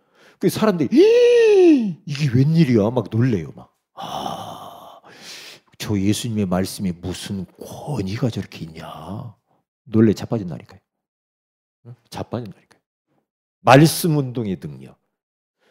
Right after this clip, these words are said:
이 말씀은, 하나님의 말씀은 살아있고 활력이 있어. 좌우의 날선 어떤 검보다도 예리하여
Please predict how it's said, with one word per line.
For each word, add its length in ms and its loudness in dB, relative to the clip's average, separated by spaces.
이 60 -18
말씀은, 680 -4
하나님의 920 8
말씀은 680 -2
살아있고 960 -6
활력이 600 -10
있어. 320 -18
좌우의 600 10
날선 600 6
어떤 640 6
검보다도 720 4
예리하여 640 -4